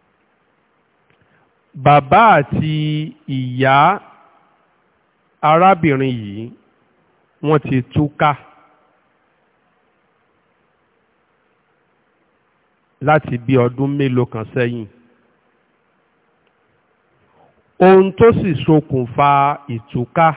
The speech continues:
òun ni pé bàbá arábìnrin yìí,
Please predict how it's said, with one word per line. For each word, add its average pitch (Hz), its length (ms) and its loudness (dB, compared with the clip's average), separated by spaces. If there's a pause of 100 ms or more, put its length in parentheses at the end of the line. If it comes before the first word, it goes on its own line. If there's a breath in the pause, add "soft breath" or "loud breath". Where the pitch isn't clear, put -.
(1000)
òun 127 220 -2
ni 123 80 -6
pé 139 200 -2 (2250)
bàbá 131 380 2
arábìnrin 165 680 2
yìí, 107 380 -10